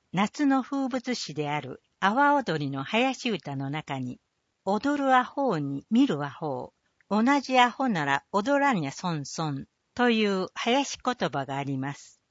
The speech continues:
見るだけでも楽しいのですが、踊る側に回ればもっと楽しい。これは街づくりでも同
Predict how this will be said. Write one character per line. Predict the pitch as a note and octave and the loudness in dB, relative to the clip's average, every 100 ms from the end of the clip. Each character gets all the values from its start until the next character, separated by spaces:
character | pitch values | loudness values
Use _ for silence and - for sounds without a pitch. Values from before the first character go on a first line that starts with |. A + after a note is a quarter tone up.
| _ _ _ _ - | _ _ _ _ 0
見 | B3+ D4+ | 2 4
る | E3+ | 2
だ | D#3+ | -2
け | E3 G#3+ | -2 -2
で | D#3+ | -2
も | C#3 C3+ | -4 -4
楽 | F3 G3 G#3+ | -2 -2 -2
し | - F3+ | -4 -4
い | |
の | C3 B2+ | -4 -6
で | C3 | -10
す | - C#3 | -12 -10
が、 | C3+ - _ _ _ _ _ - | -10 -10 _ _ _ _ _ -2
踊 | A3 C#4+ C#4+ | 0 2 2
る | C4 | 2
側 | B3 A#3+ A#3 | 6 8 8
に | A3 A3 | 4 2
回 | A3 A#3+ | 4 2
れ | G3 C#3+ | 2 0
ば | C#3 - - | -2 -2 0
も | B3+ | 0
っ | - | 0
と | E3 | -6
楽 | - D3+ D#3+ | -4 -4 -4
し | - D#3+ | -4 -6
い。 | C3 - _ _ _ _ _ _ _ | -8 -10 _ _ _ _ _ _ _
こ | - A3 | 0 2
れ | A#3+ | 4
は | A3 G3+ - - | 4 4 2 -2
街 | F3+ G#3 D4 | -4 -2 0
づ | C4+ C4+ | -2 -2
く | F#3 | -4
り | D3+ | -4
で | C#3+ | -4
も | C3+ C#3 - - | -4 -4 -6 -4
同 | F3+ | 2